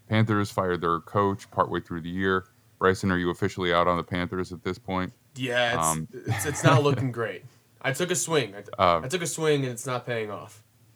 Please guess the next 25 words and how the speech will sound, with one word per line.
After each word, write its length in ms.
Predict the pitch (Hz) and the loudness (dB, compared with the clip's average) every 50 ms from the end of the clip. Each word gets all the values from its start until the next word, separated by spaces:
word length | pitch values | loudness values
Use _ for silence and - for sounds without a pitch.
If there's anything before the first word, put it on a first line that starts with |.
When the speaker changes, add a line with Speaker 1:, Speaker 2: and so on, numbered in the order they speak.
| _ _ - - - _ _ _ - | _ _ -20 -20 -20 _ _ _ -4
Speaker 1:
Uh, 220 | 120 117 - 135 113 | -2 2 2 4 4
yeah, 360 | 107 98 90 82 82 80 82 92 - | 4 4 6 6 6 4 2 -2 -4
look, 200 | - 90 85 - | -4 -4 -2 -2
I 100 | 85 82 | -4 -4
feel 260 | 76 - 90 82 80 | -2 -2 -2 0 0
you. 160 | 80 78 78 - - | 0 -2 -4 -4 -4
I'm, 260 | - 85 82 - - - | -4 -4 -4 -4 -8 -8
I 80 | - 90 | -10 -6
think 240 | - 90 85 - - | -4 -4 -6 -6 -6
some 120 | - 92 | -6 -4
of 100 | 85 80 | -2 -2
my, 220 | 80 78 78 78 78 - | 0 0 -2 -2 -4 -6
my 180 | - 85 82 80 | -4 -2 -2 -2
picks 260 | - - 90 - - | -2 -4 -10 -10 -8
are 60 | 85 | -8
not 260 | 82 78 76 78 - - _ _ _ _ _ _ _ _ _ _ - | -6 -4 -4 -6 -6 -10 _ _ _ _ _ _ _ _ _ _ -8
perfect 500 | - 95 87 - - 85 85 - - - | -2 -2 -2 -2 -4 -12 -14 -12 -6 -6
<laughs> 0 | |
at 280 | 127 - 120 - - - | -6 -4 -4 -10 -8 -6
this 160 | 92 90 - | -6 -6 -6
point, 240 | - - 80 - _ _ | -6 -10 -10 -10 _ _
point 240 | - 82 80 80 | -12 -10 -8 -6
either. 200 | 80 - - - | -6 -6 -8 -6
But, 280 | 80 - 98 92 - - | 2 2 2 2 4 4
uh, 140 | 110 92 | 2 2